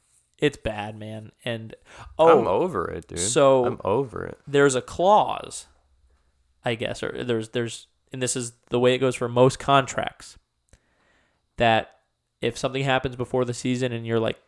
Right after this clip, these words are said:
Speaker 1: they have the option to suspend you or even cut you, there's a clause that if it's, if it's behavior detrimental to the organization, I think is the language that, that's used,
Speaker 2: Mm-hmm.
Speaker 1: none of your contract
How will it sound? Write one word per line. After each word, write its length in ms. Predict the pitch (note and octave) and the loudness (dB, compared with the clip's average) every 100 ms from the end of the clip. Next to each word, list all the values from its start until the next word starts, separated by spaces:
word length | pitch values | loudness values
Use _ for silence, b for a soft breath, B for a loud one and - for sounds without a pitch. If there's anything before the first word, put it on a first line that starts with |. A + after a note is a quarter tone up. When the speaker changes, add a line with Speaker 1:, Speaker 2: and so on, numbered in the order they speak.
| _ _ _ _ _ _ _ - | _ _ _ _ _ _ _ -10
Speaker 1:
they 180 | B2 | -6
have 120 | A#2+ A2+ | -4 0
the 80 | |
option 260 | A2 - A#2 | -2 -2 -6
to 100 | A2+ | -8
suspend 500 | - - - A#2+ A#2+ | -8 -10 -6 -8 -4
you 140 | A#2 | -4
or 220 | A#2 A#2+ A#2 | -2 0 -2
even 200 | A2+ A2 | -4 -8
cut 260 | - A#2+ D3 | -4 -4 -2
you, 260 | D3 F#3+ - _ _ _ _ _ _ _ _ | -4 -4 -10 _ _ _ _ _ _ _ _
there's 180 | A#2 A#2+ | -2 -2
a 60 | A#2 | -2
clause 360 | - B2 A#2+ | 2 4 4
that 160 | A#2+ A2+ | -2 -4
if 160 | A#2+ A#2+ | -4 -4
it's, 240 | A2+ - - _ _ _ - | -6 -8 -18 _ _ _ -20
if 140 | - | -14
it's 100 | A#2+ | -12
behavior 500 | - A#2 C3 C3 C3 | -10 -4 0 2 0
detrimental 640 | B2 A#2+ - B2 A#2+ B2 B2 | 0 -2 -2 -4 -6 -6 -8
to 120 | B2 | -4
the 60 | |
organization, 800 | A2+ A#2+ A#2 A2+ F#3 F3 D#3+ F#3+ - _ _ - | -2 -2 -2 -6 -6 -6 -6 -8 -14 _ _ -10
I 40 | |
think 160 | - A#2+ | -6 -6
is 100 | A2+ | -4
the 80 | A#2 | -4
language 440 | A#2 C#3+ G3 G3 | -6 -6 -8 -6
that, 200 | F#3 F#3 | -10 -8
that's 180 | E3+ - | -12 -10
used, 320 | G3 G#3+ - _ - | -8 -8 -12 _ -14
Speaker 2:
Mm-hmm. 240 | G2+ G2+ G#2 _ _ _ _ _ _ _ _ _ _ _ _ | -10 -10 -12 _ _ _ _ _ _ _ _ _ _ _ _
Speaker 1:
none 340 | C3 B2+ A#2+ A2+ | -12 -6 -6 -6
of 120 | A2 | -10
your 120 | - | -12
contract 520 | - - - A#2 - | -12 -12 -12 -14 -16